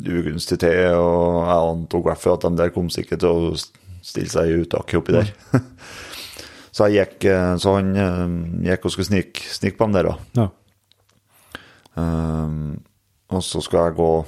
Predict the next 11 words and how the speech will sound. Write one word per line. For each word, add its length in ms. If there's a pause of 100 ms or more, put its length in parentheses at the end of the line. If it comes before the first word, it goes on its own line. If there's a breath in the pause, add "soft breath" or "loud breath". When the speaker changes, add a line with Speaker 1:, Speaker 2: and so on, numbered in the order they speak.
(320 soft breath)
Speaker 1:
og 200
min 160
hund 220
har 100
vært 200
til 80
dem, 140 (1000 loud breath)
for 160
han 100
var 180
ganske 360